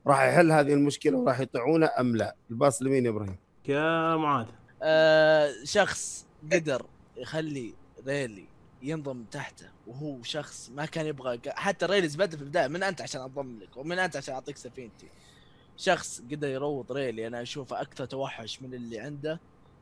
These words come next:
Speaker 3: قد-، يقدر، آه، ي-، ي-، يمسك الطاقم هذا. اذا قلنا سالفه الوايت بيرد وقتها ما هو خاضع له، اذا فرضيت وايت بيرد في ذيك الحرب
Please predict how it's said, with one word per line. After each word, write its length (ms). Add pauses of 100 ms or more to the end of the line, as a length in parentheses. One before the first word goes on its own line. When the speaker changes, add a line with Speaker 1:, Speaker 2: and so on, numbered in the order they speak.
(260)
Speaker 3:
قد-، 200
يقدر، 500 (400)
آه، 540
ي-، 720
ي-، 200
يمسك 380
الطاقم 440
هذا. 320
اذا 340 (120)
قلنا 280
سالفه 420
الوايت 440
بيرد 360 (500)
وقتها 540 (400)
ما 100
هو 240 (240)
خاضع 420
له، 160 (1080)
اذا 200
فرضيت 540
وايت 320
بيرد 260
في 80
ذيك 200
الحرب 340